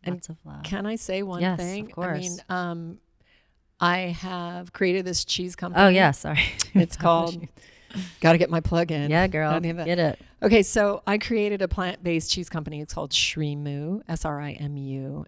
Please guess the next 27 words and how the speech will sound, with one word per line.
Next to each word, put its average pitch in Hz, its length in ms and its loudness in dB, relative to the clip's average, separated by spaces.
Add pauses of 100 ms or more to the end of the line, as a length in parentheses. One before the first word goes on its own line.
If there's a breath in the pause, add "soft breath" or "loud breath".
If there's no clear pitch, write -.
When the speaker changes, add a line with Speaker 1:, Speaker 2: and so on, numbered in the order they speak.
Speaker 2:
and 143 220 -6
you 139 260 -8
can, 147 580 -8
uh, 151 560 -12
find 156 260 -6
out - 80 -10
more 151 180 -8
about 139 280 -8
it - 140 -10
at 151 120 -10
shrimu 147 380 -6
dot - 180 -8
com. 170 400 -6 (580 loud breath)
It 185 140 4
is 180 300 0
a 165 180 -6
culture 190 400 -2
of 180 80 -6
awakening 175 680 -8
and 156 120 -4
awareness, 156 920 -10 (140)
and 160 400 -4
it's 175 220 -6
that 196 280 -2
within 180 380 -6
the 165 80 -6
product 165 580 -4